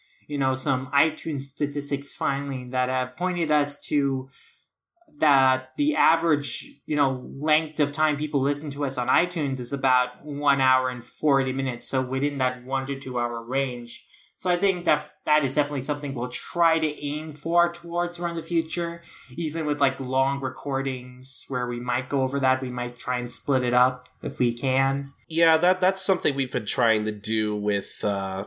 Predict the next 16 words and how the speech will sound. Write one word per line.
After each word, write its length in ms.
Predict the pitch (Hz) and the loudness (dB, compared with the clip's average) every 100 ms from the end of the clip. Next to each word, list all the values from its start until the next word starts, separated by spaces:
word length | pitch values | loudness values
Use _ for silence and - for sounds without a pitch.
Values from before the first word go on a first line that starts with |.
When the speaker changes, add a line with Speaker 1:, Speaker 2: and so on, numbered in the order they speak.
| - | -8
Speaker 2:
lately, 480 | 104 104 - 101 95 | 0 0 0 -2 0
what 260 | 101 95 | 0 2
with, 260 | 98 92 - | 0 -2 2
uh, 260 | 98 92 - - _ - - _ | 2 2 -2 -8 _ -14 -14 _
our, 220 | 113 110 - | 0 0 2
our 160 | 113 | 2
last 340 | 113 120 120 - | 4 4 2 0
ep-, 220 | 101 - | 0 -2
our 140 | 107 | 0
last 320 | 110 110 107 110 | 4 4 2 0
recording 580 | 104 117 104 104 98 | -2 2 2 2 0
with, 260 | 98 98 - | -2 -4 -2
uh, 120 | 98 | -2
with 140 | 101 101 | -2 0
Marlene 720 | 104 101 98 101 101 98 87 | 2 2 2 2 0 -2 -2
that 320 | 101 98 98 | 0 0 -2